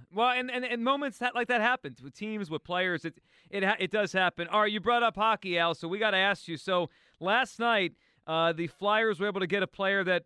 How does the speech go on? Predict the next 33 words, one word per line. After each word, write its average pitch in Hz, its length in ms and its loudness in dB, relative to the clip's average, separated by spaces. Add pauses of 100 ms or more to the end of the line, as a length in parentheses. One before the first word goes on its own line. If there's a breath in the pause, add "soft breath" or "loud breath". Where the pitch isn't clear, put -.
from 175 160 -4
what 185 160 4
I 226 180 4
understand, 165 540 -2
Al, 135 180 -2
and 165 100 -6
you 175 100 -8
could - 120 -18
shed 170 200 -2
some 151 120 -12
light 160 180 0
on 147 160 2
it, 143 140 -2 (320)
is 175 360 0 (100)
probably 196 340 2
way 196 200 2
better 202 420 2
in 180 100 -2
terms 180 260 -6
of 165 100 -4
just 170 300 -6 (140)
ranking 190 420 -2
the 165 80 -2
prospects 196 540 -4
than 160 180 -8
where 190 160 -6
he 175 140 -6
went, 175 320 -4
where 180 240 -2
the 175 80 0
Flyers 170 440 0
got 190 240 2
him. 185 240 -4